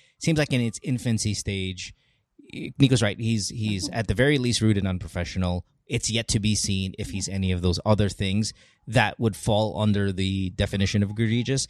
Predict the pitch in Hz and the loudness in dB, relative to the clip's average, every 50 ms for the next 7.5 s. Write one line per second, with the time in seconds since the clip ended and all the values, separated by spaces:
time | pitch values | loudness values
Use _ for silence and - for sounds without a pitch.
0 | - - _ - 123 113 98 - - - 117 107 101 107 127 117 110 110 110 - | -10 -8 _ 2 2 2 2 0 0 0 2 2 4 4 4 4 4 2 0 -2
1 | 110 104 92 95 92 92 87 - - 101 101 98 92 82 - - 92 - - - | -4 -2 0 0 0 -2 -2 -4 -4 -2 0 0 0 -2 -4 -6 -4 -6 0 0
2 | 104 95 87 87 90 85 82 78 - - - 87 95 95 90 85 - - 101 90 | 2 2 2 2 2 2 2 0 -2 -6 -2 0 2 2 2 2 0 -2 -2 0
3 | 90 87 85 85 85 82 87 85 85 82 78 80 82 - - - 87 87 - 87 | 0 0 0 -2 -2 -2 -2 -2 -2 -2 -2 -2 -6 -6 -6 -8 -8 -6 -6 -6
4 | 87 85 82 - - 92 90 87 82 80 78 76 78 78 - - - 73 - - | -6 -6 -6 -6 -4 -2 0 0 0 0 -2 -6 -6 -8 -8 -8 -10 -10 -10 -10
5 | - 82 - - - 104 90 - - 185 175 170 175 123 123 123 123 123 120 117 | -10 -10 -8 -6 -4 -4 -4 -4 -8 -12 -12 -6 0 0 2 2 4 2 2 2
6 | 117 - - - 160 160 156 135 - 151 143 135 120 110 110 143 160 156 - 156 | 2 0 2 2 4 2 2 0 -2 -2 -2 -2 -2 2 4 4 4 4 2 -4
7 | 147 135 123 123 117 107 104 110 110 | -4 -2 -2 -2 -2 -2 -4 -4 -6